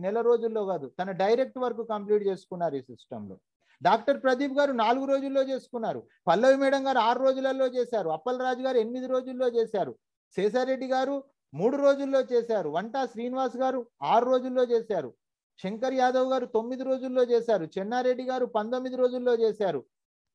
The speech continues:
డిఎంకే మల్లికార్జున్ గారు పదహారు రోజుల్లో చేశారండి. కానీ నేను మీకు చెప్తున్నా, నెల రోజులు చెప్తున్నా ఫ్రెండ్స్, ఎవ్వరు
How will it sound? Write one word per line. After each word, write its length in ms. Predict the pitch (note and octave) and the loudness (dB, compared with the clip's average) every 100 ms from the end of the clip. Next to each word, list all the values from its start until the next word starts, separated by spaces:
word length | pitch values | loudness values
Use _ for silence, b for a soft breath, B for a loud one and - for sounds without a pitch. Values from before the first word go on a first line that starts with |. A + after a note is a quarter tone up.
| _ | _
డిఎంకే 520 | A#2 F#3 A3+ A3+ G3+ F#3+ E3 | -6 0 0 0 -4 -4 -2
మల్లికార్జున్ 580 | F#3+ G#3+ G#3+ F#3+ F#3+ E3+ | -4 0 0 0 -4 -4
గారు 240 | D3+ C#3+ A#2+ - _ _ - | -2 -2 -6 -10 _ _ -6
పదహారు 380 | C#3 G3 A3 A3 G3 | -4 0 2 4 2
రోజుల్లో 300 | F#3 F#3 F3 D#3+ | -4 -8 -8 -8
చేశారండి. 500 | C#3+ C#3+ A#2+ G2+ F#2 _ _ _ _ _ _ _ - | -8 -8 -12 -16 -20 _ _ _ _ _ _ _ -4
కానీ 200 | A#3 D4 C#4 | -2 0 2
నేను 140 | D#4 D#4+ | 2 0
మీకు 140 | D#4+ D4+ C#4+ | -4 -2 0
చెప్తున్నా, 420 | C#4 D4 D4+ C#4+ G#3 - _ _ _ - F3+ | 0 0 -2 0 0 -4 _ _ _ -8 0
నెల 140 | B3+ D#4 | 4 4
రోజులు 260 | E4 E4 E4 D#4 | 4 2 0 -2
చెప్తున్నా 320 | C4 D4+ C#4 | -4 -6 -6
ఫ్రెండ్స్, 220 | A#3+ A#3+ A#3 | -6 -2 0
ఎవ్వరు 260 | A#3+ D4+ | 2 2